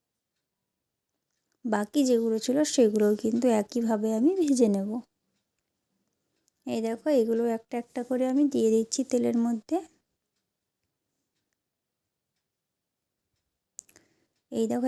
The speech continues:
এখানে চিনির শিরাটা হয়ে গেছে। এরপর যেগুলো ভাজা হয়ে গেছিলো একটা একটা করে আমি চিনির শিরার মধ্যে দিয়ে দিচ্ছি। দেখো বন্ধুরা,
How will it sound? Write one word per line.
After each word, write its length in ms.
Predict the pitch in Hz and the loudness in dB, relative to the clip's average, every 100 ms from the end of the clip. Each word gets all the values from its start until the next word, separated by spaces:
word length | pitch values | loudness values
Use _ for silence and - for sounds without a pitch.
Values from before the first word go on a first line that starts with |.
| 233 | -2
এখানে 240 | 240 226 226 | -2 -4 -2
চিনির 280 | 233 226 - | 0 2 2
শিরাটা 340 | 233 240 247 | 2 2 2
হয়ে 220 | 226 220 | 2 2
গেছে। 280 | 226 233 233 339 | 2 0 0 2
এরপর 240 | 294 226 | 4 4
যেগুলো 340 | 220 226 226 240 | 4 2 2 0
ভাজা 360 | 226 226 233 240 | 2 2 4 4
হয়ে 200 | 247 247 | 4 4
গেছিলো 380 | 254 - 339 427 - _ _ - | 2 2 0 -2 -4 _ _ -12
একটা 260 | 220 - 226 | -12 -8 -8
একটা 200 | 220 226 | -6 -6
করে 200 | 220 214 220 | -2 0 0
আমি 180 | 226 320 415 | 0 0 2
চিনির 300 | 311 233 226 | 2 2 2
শিরার 300 | - 220 208 | 0 2 2
মধ্যে 320 | 202 202 202 285 | 0 -4 2 2
দিয়ে 220 | 269 233 | 4 4
দিচ্ছি। 440 | 202 190 - - - 226 _ _ _ _ _ _ _ _ _ _ _ _ | 4 0 -2 -8 -6 -8 _ _ _ _ _ _ _ _ _ _ _ _
দেখো 340 | 233 220 226 226 | -8 -4 -2 -2
বন্ধুরা, 400 | 226 233 269 294 | -2 -2 0 2